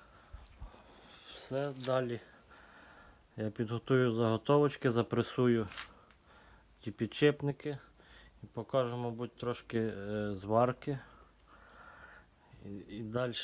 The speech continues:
е, зачищу це все, буду готувати до ґрунтування. Все, не переключайтесь, підписуйтеся, далі буде цікавіше.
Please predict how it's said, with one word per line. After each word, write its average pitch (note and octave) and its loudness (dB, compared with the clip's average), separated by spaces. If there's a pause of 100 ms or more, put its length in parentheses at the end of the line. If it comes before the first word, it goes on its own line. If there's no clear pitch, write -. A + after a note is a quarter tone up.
(100)
е, G#2+ -6 (480)
зачищу A2+ 0
це D3 0
все, E3 0 (1300)
буду G#2 -2
готувати A#2+ 2
до A2 -6
ґрунтування. G2+ -10 (2500)
Все, - -8
не G#2 -6
переключайтесь, A2 -2
підписуйтеся, B2 -8 (840)
далі G#2+ 0
буде G#2 -2
цікавіше. F#2+ -4